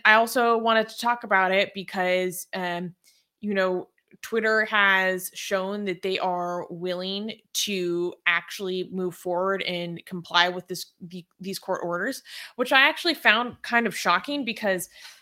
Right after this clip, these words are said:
um, I think it's really interesting that they would move to have this removed altogether,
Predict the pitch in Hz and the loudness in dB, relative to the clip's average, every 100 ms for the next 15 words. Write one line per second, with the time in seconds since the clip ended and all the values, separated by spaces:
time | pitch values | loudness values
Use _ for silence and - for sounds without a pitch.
0 | - 220 190 170 170 - - _ _ _ | 0 2 4 2 -4 -16 -20 _ _ _
1 | _ _ _ - - 190 226 226 - 240 | _ _ _ -20 -2 6 6 4 -2 -2
2 | 208 - 185 202 208 196 196 - 208 202 | -2 -4 -6 -6 -4 -4 -6 -4 -6 -6
3 | 220 202 190 - 175 185 180 185 175 185 | -6 -6 -4 -8 -6 -4 -2 -2 -2 -2
4 | 180 180 180 180 175 196 214 208 - - | -4 -6 -6 -2 0 0 -2 -10 -10 -6
5 | 202 180 175 175 175 180 180 185 175 180 | -4 -4 -2 -2 -2 -4 -6 -6 -4 -4
6 | 180 175 170 170 - 160 160 147 175 277 | -4 -6 -4 -4 -8 -10 -8 -6 -4 -6